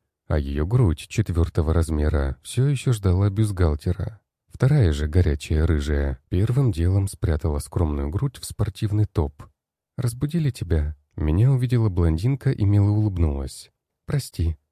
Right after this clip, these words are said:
нам просто на пост пора. Все было замечательно". Ко мне подскочила рыжая и поцеловала в губы. "Заглядывай к нам иногда. Тут все мужики черствые мужланы, и нам очень и очень одиноко". Рыжая отлетела от меня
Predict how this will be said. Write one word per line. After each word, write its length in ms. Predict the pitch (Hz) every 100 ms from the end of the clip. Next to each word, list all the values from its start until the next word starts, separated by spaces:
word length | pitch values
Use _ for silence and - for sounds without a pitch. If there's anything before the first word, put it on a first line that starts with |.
| _
нам 200 | - 143
просто 320 | 131 135 - 139
на 120 | 143
пост 320 | - 87 -
пора. 340 | 90 80 76 - _ _ _
Все 160 | - 156
было 240 | 151 151
замечательно". 880 | 143 151 139 - 78 - 76 82 80 _ _ _ _
Ко 120 | - 80
мне 180 | 117
подскочила 600 | - - - 113 107 87 104
рыжая 340 | 139 127 135
и 140 | -
поцеловала 720 | 110 113 - 110 107 107 110 107
в 100 | 98
губы. 440 | 85 78 - - _ _
"Заглядывай 540 | 143 160 165 160 90 85
к 80 |
нам 160 | 92 80
иногда. 420 | 78 78 80 80 - -
Тут 160 | 165
все 180 | - 175
мужики 440 | 165 160 160 104
черствые 500 | 92 - 90 - 92
мужланы, 580 | 92 92 85 78 80 82 - _
и 80 | 101
нам 220 | 87 85
очень 300 | 113 - 156
и 60 | 143
очень 320 | 117 - 151
одиноко". 640 | 165 170 175 - 104 80 - _ _ _ _
Рыжая 560 | - 98 151 143 143 143
отлетела 640 | 127 - 165 - 90 76
от 120 | 73 85
меня 440 | 80 76 71